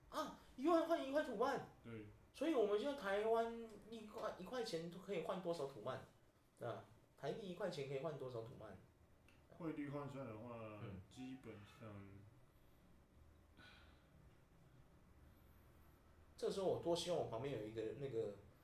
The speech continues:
Speaker 1: 你知道，就是那个什么 exchange 的小姐坐在旁边帮我算。<laughs> 对啊，很希望啊，靠。我们这个节目要不要增加预算，请一个美女来？<laughs> 要吗？需要吗？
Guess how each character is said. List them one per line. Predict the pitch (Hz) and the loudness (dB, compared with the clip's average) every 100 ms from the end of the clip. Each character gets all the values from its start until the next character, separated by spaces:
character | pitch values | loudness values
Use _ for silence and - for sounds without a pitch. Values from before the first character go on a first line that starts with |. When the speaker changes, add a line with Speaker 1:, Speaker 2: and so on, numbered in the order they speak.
| - - - | -20 -20 0
Speaker 1:
你 | |
知 | 131 | 4
道， | 113 | 4
就 | 127 | 2
是 | 135 | -4
那 | 147 | -4
个 | 120 107 | -2 -4
什 | - | -8
么 | 101 95 90 - | -12 -12 -8 -8
exchange | 143 - 160 127 - 98 | -8 -6 -4 -6 -8 -12
的 | 139 | -8
小 | - 127 | -2 -2
姐 | - 98 | -2 -4
坐 | 120 | -2
在 | 110 | -2
旁 | 104 | -4
边 | 107 | -2
帮 | 113 | 0
我 | 113 | 0
算。 | - 120 123 175 180 175 165 160 | 4 6 12 12 12 12 12 12
<laughs> | 147 147 - - - - | 12 10 4 -8 -18 0
对 | 160 143 | 8 10
啊， | 127 120 123 | 8 6 0
很 | 120 117 | -2 0
希 | 131 160 | 2 6
望 | 151 107 | 6 6
啊， | 92 - - | -6 -14 -12
靠。 | 110 104 - - - | -10 -10 -14 -20 -2
我 | 135 | 4
们 | 160 202 202 | 8 8 6
这 | 311 | 4
个 | 240 | 6
节 | - 170 254 | 8 8 8
目 | 233 | 10
要 | 233 185 | 12 12
不 | |
要 | 202 | 12
增 | 202 190 | 10 8
加 | 202 196 | 8 8
预 | 190 | 8
算， | 170 185 | 10 10
请 | - 127 | 8 0
一 | 139 | 2
个 | 156 | 4
美 | 139 156 | 4 2
女 | 135 | 4
来？ | 107 107 - 151 170 175 180 180 | 6 6 6 10 10 12 12 12
<laughs> | 170 160 - - - | 10 6 2 0 12
要 | 220 185 | 12 12
吗？ | 160 165 | 12 12
需 | - | 12
要 | 190 175 | 12 12
吗？ | 143 139 139 | 12 12 8